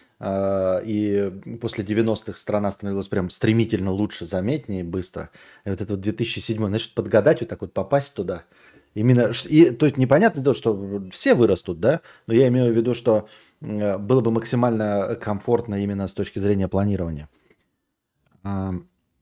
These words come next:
ситуация, тут длинная ситуация. Я нашёл, я шёл по улице и вижу дорогой припаркованный автомобиль возле хозяйственного здания, типа котельная.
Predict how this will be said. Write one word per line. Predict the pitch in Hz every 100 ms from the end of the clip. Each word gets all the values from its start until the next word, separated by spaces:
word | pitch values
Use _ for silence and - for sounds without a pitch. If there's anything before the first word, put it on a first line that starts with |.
| _ _ _ _ - -
ситуация, | - - 139 143 185 185 - 170 131 - _ -
тут | 98 -
длинная | 104 113 107 98 90 95
ситуация. | - 123 151 202 - 156
Я | 143
нашёл, | 143 135 180 -
я | 120 117 156
шёл | - 139
по | 127
улице | 160 196 123 117
и | 104
вижу | 165 120
дорогой | 101 107 98 139 160
припаркованный | 110 - 92 156 147 117 101
автомобиль | - 98 95 110 143
возле | 110 95
хозяйственного | 95 98 98 98 - 98 95
здания, | 92 107 98 85 76
типа | - 92
котельная. | 98 - 98 82 78 -